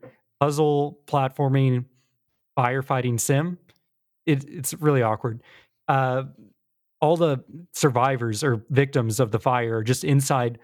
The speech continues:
playing on their phones mindlessly, and you have to then go in and rescue them, grab them, and carry them out to the rescue point. And you gotta save enough of them to complete the level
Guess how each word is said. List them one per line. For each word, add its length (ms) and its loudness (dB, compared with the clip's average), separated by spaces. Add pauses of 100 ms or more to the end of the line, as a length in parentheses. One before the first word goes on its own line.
(120)
playing 300 0
on 120 0
their 100 0
phones 440 -2
mindlessly, 680 -2 (520)
and 140 4
you 80 4
have 200 0
to 180 2
then 340 0
go 260 2
in 220 2
and 240 -2
rescue 380 0
them, 240 -2 (360)
grab 260 0
them, 180 0
and 160 -2
carry 240 0
them 100 2
out 140 0
to 80 -8
the 80 0
rescue 320 0
point. 320 -2 (520)
And 140 2
you 80 2
gotta 160 0
save 240 0
enough 300 -2
of 100 -4
them 220 -4 (340)
to 80 -2
complete 240 2
the 80 0
level 400 0